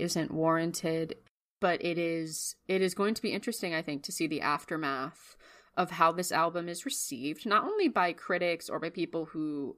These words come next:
are, were already kind of skeptical of her, but by her fans. Because it, it is, she does have a, a younger fan base that's been pretty consistent throughout her, her entire career.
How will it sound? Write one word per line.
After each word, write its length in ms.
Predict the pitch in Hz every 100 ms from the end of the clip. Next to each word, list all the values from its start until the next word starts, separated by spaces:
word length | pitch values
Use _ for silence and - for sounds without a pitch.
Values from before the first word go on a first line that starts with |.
| -
are, 280 | 135 123 - -
were 160 | 170
already 400 | 147 147 156 208
kind 240 | 226 240 247
of 100 | 247
skeptical 560 | - 254 285 285 285
of 100 | 294
her, 240 | 302 302 349 - _ _ -
but 260 | 190 180
by 560 | 185 170 170 170 160 - -
her 100 | 165
fans. 580 | - 143 95 95 - - - - _
Because 540 | 214 196 202 202 - -
it, 160 | 190 -
it 140 | 190 190
is, 720 | 240 247 233 214 - - - _ _
she 180 | - 233
does 160 | 196 190
have 120 | 214
a, 80 | 220
a 60 | 185
younger 380 | 185 175 175 190
fan 300 | - 170 165
base 260 | 165 -
that's 220 | - 175
been 160 | - 175
pretty 220 | - 160
consistent 600 | 160 170 165 160 160 160
throughout 280 | - 160 151
her, 440 | 175 156 147 151 -
her 120 | -
entire 260 | 165 160 151
career. 460 | 151 151 147 147